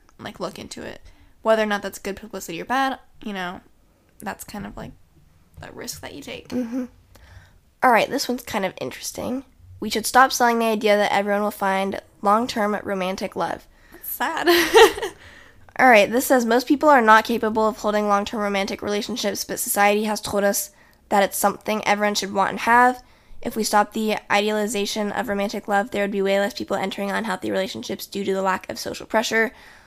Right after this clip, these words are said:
Speaker 2: Platonic and familial love is just as important as romantic love, if not more important." Um, so that is their argument.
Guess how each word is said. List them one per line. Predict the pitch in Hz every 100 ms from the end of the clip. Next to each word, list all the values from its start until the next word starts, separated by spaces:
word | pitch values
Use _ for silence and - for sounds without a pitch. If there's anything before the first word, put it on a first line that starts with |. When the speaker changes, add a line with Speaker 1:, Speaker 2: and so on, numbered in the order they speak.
| _
Speaker 2:
Platonic | 247 226 214 214
and | 214
familial | 220 208 208 208
love | 196 185
is | 196
just | - 196 -
as |
important | 190 247 190 190
as | 190
romantic | 196 202 208 190
love, | 202 202 - -
if | 190
not | 196 190
more | 190 190
important." | 214 190 185 185 - _ _ _ _ _ -
Um, | 185 180 180 - -
so | - - - _ -
that | - -
is | 262
their | - - -
argument. | - - 87